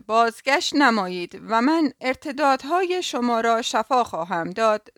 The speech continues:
در کتاب ارمیا باب سه آیه بیست و دو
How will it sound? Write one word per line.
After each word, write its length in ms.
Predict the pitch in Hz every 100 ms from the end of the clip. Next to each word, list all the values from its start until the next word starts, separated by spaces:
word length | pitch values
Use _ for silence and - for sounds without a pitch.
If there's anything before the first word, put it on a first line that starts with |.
| -
در 140 | 233 233
کتاب 440 | 311 320 359 320 339 330
ارمیا 560 | 247 233 202 185 165 156
باب 360 | - 180 160
سه 340 | 156 - 185 156
آیه 520 | - 185 185 277 415
بیست 300 | 415 277 -
و 100 | 175
دو 360 | - 175 180 175